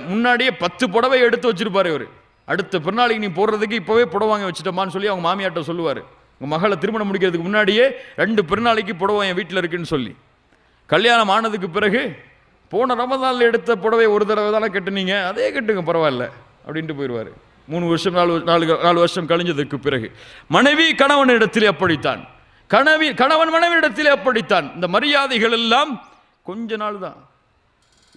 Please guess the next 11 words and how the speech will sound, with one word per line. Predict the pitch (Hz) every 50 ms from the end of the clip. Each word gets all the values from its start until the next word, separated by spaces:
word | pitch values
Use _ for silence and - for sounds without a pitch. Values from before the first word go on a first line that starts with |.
| - 139
அல்லது | 170 226 262 269 311 320 294 208 - 233
ஒரு | 269 262 208 214
பயமா | 277 330 359 359 370 349 339 330
உருவாகிறது. | 320 330 330 320 302 269 247 233 214 208 180
அது | 139 123 117 - _ _ _ _ _ _ _ _ _ _ _ _ _ _ _ _ _ _ _ _ _ _ _ _ _ _ _ _ _ _ 117
யாருக்கு | 139 196 240 240 185 208
பயப்படுறாங்க | 190 202 202 156 175 185 180 165 160 151
இன்னைக்கு? | 147 143 120 113 104 90 - _ _ _ _ _ _ _ _ _ _ _ _ _ _ _ _ _ _ _ _ _ _ _ _ _ _ _ _ _ _ _ _ _ _ _ _ -
யாருக்கு | - 165 208 226 208 196
பயப்படுறாங்க? | 208 196 156 170 180 170 139 120 104 95 - - _ _ _ _ _ _ _ _ _ _ -
கணவன் | 135 156 196 214 226 226 202